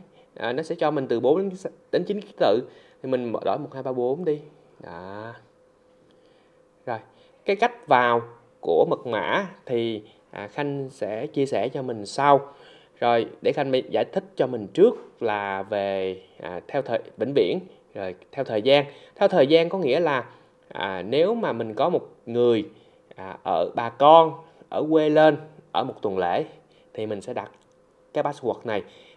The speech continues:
là một tuần lễ là nó kết thúc. Rồi, thì thời gian đây thì Khanh đặt là một tuần lễ, một,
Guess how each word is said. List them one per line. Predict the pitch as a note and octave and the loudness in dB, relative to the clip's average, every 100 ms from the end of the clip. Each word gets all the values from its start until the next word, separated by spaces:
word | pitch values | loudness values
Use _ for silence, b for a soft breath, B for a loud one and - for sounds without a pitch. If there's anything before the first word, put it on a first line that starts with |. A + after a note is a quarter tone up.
| - | -8
là | G#2+ G2 F#2 B B | -4 -4 -6 B B
một | G2+ - | -10 2
tuần | A2+ G2+ | 2 2
lễ | F2+ B2 E3 - | 2 0 -2 -12
là | - F#2 | -12 -12
nó | G#2 | -10
kết | C#3+ | -2
thúc. | D#3+ F3 - b b b b - | 0 0 -6 b b b b -10
Rồi, | G2+ - - b _ | -8 -8 -16 b _
thì | A#2+ A2 A2 - _ - | -6 -6 -6 -12 _ -2
thời | A2+ | 2
gian | C3 C3+ | 2 2
đây | C#3+ D#3 D3+ - | 2 0 -4 -10
thì | A2+ G#2 | -6 -6
Khanh | G#2 C3+ B2+ | -6 -6 -6
đặt | G2+ A#2+ | -6 -6
là | G#2+ | -8
một | G#2+ | -8
tuần | - G#2 | -8 -4
lễ, | G2 F#2+ D#3 | -4 -2 -4
một, | C#3+ | -6